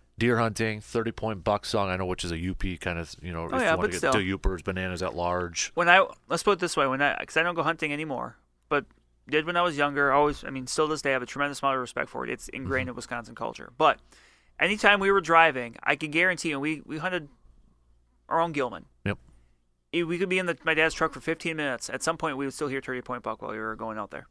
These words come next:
Speaker 1: Mm-hmm.
Speaker 2: Thank you, Wax.
Speaker 1: <laughs> I will s-, there's two things that really stand out to me outside of just, you know, partaking in hunting.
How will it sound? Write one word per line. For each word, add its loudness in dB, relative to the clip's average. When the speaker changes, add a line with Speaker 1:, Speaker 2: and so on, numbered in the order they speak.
Speaker 1:
Mm-hmm. -6
Speaker 2:
Thank 0
you, -2
Wax. -4
Speaker 1:
<laughs> -12
I 8
will 6
s-, 2
there's 0
two 4
things 2
that 4
really 2
stand 0
out 2
to -4
me -4
outside 2
of 0
just, -2
you -2
know, -2
partaking 0
in -6
hunting. -10